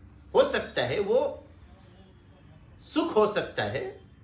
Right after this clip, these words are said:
थोड़े समय का सुख हो सकता है, लेकिन जो संघर्ष में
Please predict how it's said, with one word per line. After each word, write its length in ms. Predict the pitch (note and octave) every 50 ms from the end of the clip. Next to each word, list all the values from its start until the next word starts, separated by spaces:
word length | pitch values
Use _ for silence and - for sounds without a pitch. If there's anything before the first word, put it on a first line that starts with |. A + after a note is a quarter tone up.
| - - - - - - -
थोड़े 160 | E3+ F#3+ A#3
समय 320 | A#3+ A#3 A3 G#3 G#3 G#3 G#3+
का 180 | G#3+ G3+ G3
सुख 300 | F#3+ - - G3 G3 -
हो 80 | F3+ D#3+
सकता 360 | - - C3+ - - - A2
है, 360 | G2+ G2+ G#2 A#2+ - - - - - - - - - - - - - - - - - - - - - -
लेकिन 680 | B2 C3+ G3 G#3+ G#3 - C#4+ B3 D#3+ - - - - - - - - - - - - - - - - - - - - - - - - - - -
जो 260 | - A#2 F#3 A3+ C4
संघर्ष 680 | - - - F#3 E3 D#3+ D3+ - E3+ G#3+ B3 - - -
में 320 | F#3+ E3 C3 G2+ - -